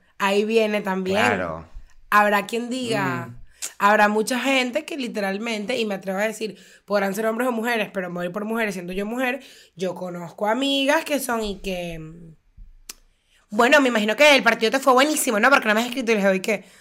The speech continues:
Speaker 1: "Hola, sí, me estaba tomando una birra y estoy montándome en el carro", <laughs> ¿sabes? Como que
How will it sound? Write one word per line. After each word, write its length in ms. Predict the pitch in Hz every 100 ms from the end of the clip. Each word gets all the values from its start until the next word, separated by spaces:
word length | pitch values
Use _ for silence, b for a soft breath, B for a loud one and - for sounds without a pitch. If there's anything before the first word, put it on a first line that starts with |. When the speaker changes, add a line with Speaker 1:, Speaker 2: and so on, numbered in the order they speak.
| b b
Speaker 1:
"Hola, 300 | - 226 254
sí, 260 | 247 262 269
me 80 | 294
estaba 280 | 254 214 208
tomando 320 | 226 240 220
una 160 | 226 240
birra 400 | 254 247 285 302
y 260 | 226 202 185
estoy 240 | 208 202 202
montándome 520 | 208 220 233 247 311
en 100 | 277
el 80 | 220
carro", 420 | 233 269 320 320 - 262
<laughs> 220 | 254 247
¿sabes? 60 |
Como 300 | 226 226 214 196
que 240 | 202 180